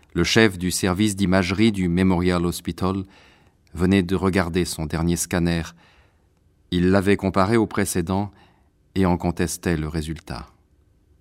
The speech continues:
Pour lui, le délai entre l'injection et la coupe était trop bref.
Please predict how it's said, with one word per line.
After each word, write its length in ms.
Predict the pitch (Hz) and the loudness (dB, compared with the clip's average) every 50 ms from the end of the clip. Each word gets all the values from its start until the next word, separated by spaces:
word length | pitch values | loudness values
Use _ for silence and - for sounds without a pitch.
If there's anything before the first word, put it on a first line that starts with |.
| _ _ _ _ _ _ _ _ _ | _ _ _ _ _ _ _ _ _
Pour 180 | _ - 95 98 | _ -4 -2 0
lui, 260 | 98 107 123 131 123 - - - _ _ _ _ _ _ | 0 0 0 0 -4 -8 -20 -20 _ _ _ _ _ _
le 140 | - 92 104 | -2 0 2
délai 340 | 90 107 110 104 117 131 123 | 4 4 4 6 6 6 4
entre 300 | 107 101 - - 107 98 | 4 2 0 0 0 2
l'injection 720 | 95 104 107 107 98 110 87 - - - - 123 120 113 | 4 4 2 4 2 0 -2 -2 -6 -2 0 0 2 2
et 60 | 101 | 2
la 100 | 92 90 | 2 0
coupe 360 | 87 - - 123 127 123 - - - - - _ - | -2 -2 -2 -2 -2 -2 -6 -16 -20 -20 -20 _ -8
était 200 | 95 - 110 101 | -2 0 0 -2
trop 200 | - - 101 92 | 0 -2 -4 -4
bref. 460 | - 90 82 73 - - - - | -2 -4 -4 -4 -4 -10 -18 -20